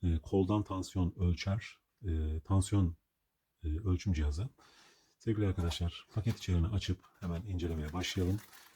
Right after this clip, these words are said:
Paket içeriğinden bir adet taşıma çantası, koldan tansiyon ölçeri ve tansiyon cihazının kendisiyle birlikte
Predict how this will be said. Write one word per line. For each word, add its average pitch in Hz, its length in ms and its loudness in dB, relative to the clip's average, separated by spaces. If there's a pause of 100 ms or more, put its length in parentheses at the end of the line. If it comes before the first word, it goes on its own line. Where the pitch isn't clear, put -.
(120)
Paket 104 240 -4
içeriğinden 87 480 4 (1300)
bir 107 80 4
adet 92 240 6
taşıma 95 280 6
çantası, 101 480 2 (3500)
koldan 92 300 6
tansiyon 87 420 -2
ölçeri 92 500 -2
ve 101 180 4 (800)
tansiyon 98 380 0
cihazının 82 320 -2
kendisiyle 85 500 -2
birlikte 90 420 -2